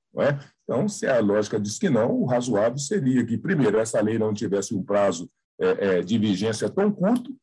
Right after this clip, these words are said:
e segundo, que ela deixasse uma válvula para que a gente pudesse ir acompanhando para e a passo,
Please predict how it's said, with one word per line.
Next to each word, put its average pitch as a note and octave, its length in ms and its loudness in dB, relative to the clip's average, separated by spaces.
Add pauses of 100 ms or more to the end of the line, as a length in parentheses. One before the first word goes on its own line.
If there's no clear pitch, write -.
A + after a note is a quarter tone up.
(140)
e F#3 80 -2
segundo, F3 520 -2
que B2+ 80 -2
ela C#3+ 100 2
deixasse E3 420 -2
uma F#3+ 140 4
válvula E3+ 500 0 (220)
para F3+ 160 0
que F3+ 80 -2
a D#3+ 60 2
gente D3 240 -2
pudesse C3+ 540 0
ir B2 100 4
acompanhando B2 600 2
para E3+ 260 0
e E3 40 0
a C#3+ 60 0
passo, - 580 -4